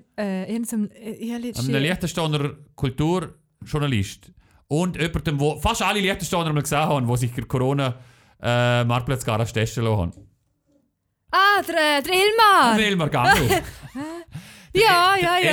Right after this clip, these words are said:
Speaker 2: Elmar Gangl könnte ohne Probleme als Elon Musk,
Speaker 1: An-, bitte andere
Speaker 2: Elon Musk
Speaker 1: Haarf-,
Speaker 2: in,
Speaker 1: äh, andere
Speaker 2: in Fassung.
Speaker 1: Haarfarbe, oder?
Speaker 2: Ja, aber die Frisur ist die gleiche und, und, äh, so das Gesicht und so. Also doch, doch, doch, ist doppelt.
Speaker 1: <laughs>
Speaker 2: Übrigens, der,
Speaker 1: Okay.
Speaker 2: der Mattis, der Sandro Mattis,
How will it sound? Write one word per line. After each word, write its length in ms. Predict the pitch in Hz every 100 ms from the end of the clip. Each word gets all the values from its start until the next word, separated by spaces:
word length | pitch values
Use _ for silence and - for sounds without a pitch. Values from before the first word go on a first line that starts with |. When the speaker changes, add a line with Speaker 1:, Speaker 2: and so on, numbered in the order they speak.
| -
Speaker 2:
Elmar 160 | 196
Gangl 300 | 175 160 180
könnte 360 | 160 156 139 - -
ohne 240 | 143 160
Probleme 440 | 147 127 123 127
als 120 | 113 104
Elon 220 | 110 104
Musk, 180 | 92 165
Speaker 1:
An-, 160 | 294
bitte 220 | 262 285 277
andere 220 | 262 247
Speaker 2:
Elon 120 | 233
Musk 120 | 233
Speaker 1:
Haarf-, 100 | 294
Speaker 2:
in, 120 | - 208
Speaker 1:
äh, 240 | 202 262
andere 260 | 247 254 233
Speaker 2:
in 60 | 233
Fassung. 80 | 269 294 339
Speaker 1:
Haarfarbe, 260 | 359 339
oder? 240 | 254 269 392
Speaker 2:
Ja, 120 | 117
aber 160 | 160
die 60 | 147
Frisur 280 | 147 143 185
ist 140 | 185
die 60 | 185
gleiche 420 | 170 190 208 180
und, 240 | 151 143
und, 360 | 143 135 127 123 - - - 104 104
äh, 460 | 113 117 107 107 - _ - - - - _
so 320 | - 127 123 120 - - - _ -
das 140 | -
Gesicht 380 | - 156 185 -
und 80 | 156
so. 80 | 180
Also 180 | 220
doch, 160 | 254 247
doch, 200 | 202 175
doch, 300 | 120 104 -
ist 160 | 113 -
doppelt. 320 | 101 - - -
Speaker 1:
<laughs> 80 | -
Speaker 2:
Übrigens, 300 | 151 131 120
der, 180 | 170 95
Speaker 1:
Okay. 240 | 269 247 - 254 - - -
Speaker 2:
der 200 | 101 90
Mattis, 680 | 90 95 175 - - 98 -
der 120 | -
Sandro 500 | - 120 190 208 156
Mattis, 680 | 110 185 - - 78 -